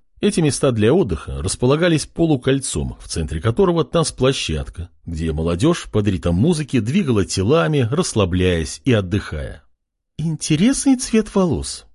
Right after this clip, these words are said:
Пышногрудая блондинка в открытом платье, почти не оставляющем места для фантазии,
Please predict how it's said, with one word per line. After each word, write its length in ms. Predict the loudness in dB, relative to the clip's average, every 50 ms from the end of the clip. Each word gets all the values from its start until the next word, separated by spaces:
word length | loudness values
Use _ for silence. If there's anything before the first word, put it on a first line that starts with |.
| _ _ _ _
Пышногрудая 600 | -8 -6 -4 -2 -2 -2 0 0 0 2 2 2 2
блондинка 560 | 2 2 2 4 4 2 2 2 2 0 0
в 80 | 2 2
открытом 460 | 0 2 2 0 2 4 2 2 2
платье, 540 | 2 2 2 2 0 -2 -4 -6 -8 -8 -4
почти 300 | -4 -4 -2 -2 0 2
не 100 | 2 2
оставляющем 580 | 2 2 0 0 2 2 2 2 2 2 2 2
места 260 | 2 2 0 -2 -6 -4
для 160 | -2 -2 0
фантазии, 600 | 2 2 0 0 -2 -4 -6 -6 -8 -12 -16